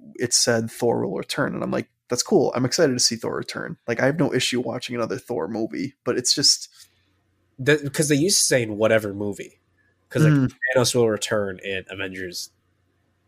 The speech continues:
Speaker 2: What
Speaker 1: No, they
Speaker 2: the
Speaker 1: would
Speaker 2: next
Speaker 1: just say they'll return.
Speaker 2: Oh.
Speaker 1: They would
Speaker 2: Yeah.
Speaker 1: say, "This character will return." Sometimes they would say in a movie, but, like, they will say, they would say, "This character will return."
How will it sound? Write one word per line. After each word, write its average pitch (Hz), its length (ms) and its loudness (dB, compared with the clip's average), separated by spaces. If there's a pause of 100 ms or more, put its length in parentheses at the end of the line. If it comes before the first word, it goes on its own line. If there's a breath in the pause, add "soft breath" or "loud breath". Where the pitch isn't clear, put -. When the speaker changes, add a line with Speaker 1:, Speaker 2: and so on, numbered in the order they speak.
(100)
Speaker 2:
What 113 220 0
Speaker 1:
No, 160 240 4
they 156 60 6
Speaker 2:
the - 40 6
Speaker 1:
would 160 80 4
Speaker 2:
next - 40 4
Speaker 1:
just 175 120 4
say 147 100 4
they'll 127 200 2
return. 113 580 -6 (520)
Speaker 2:
Oh. 95 280 -6 (680)
Speaker 1:
They 117 120 2
would 117 100 0
Speaker 2:
Yeah. - 60 0
Speaker 1:
say, 117 180 0
"This - 180 -2
character - 320 -2
will - 160 -6
return." - 260 -8
Sometimes 151 420 2
they 110 60 0
would 110 100 0
say - 180 0
in - 200 -6
a 113 60 -4
movie, 113 340 0
but, 110 200 0
like, 113 160 0
they 113 100 2
will 110 80 2
say, - 300 -2 (320 loud breath)
they 120 80 0
would 110 80 0
say, 110 120 2
"This 107 200 -2
character - 420 -4
will 71 200 -6
return." - 480 -12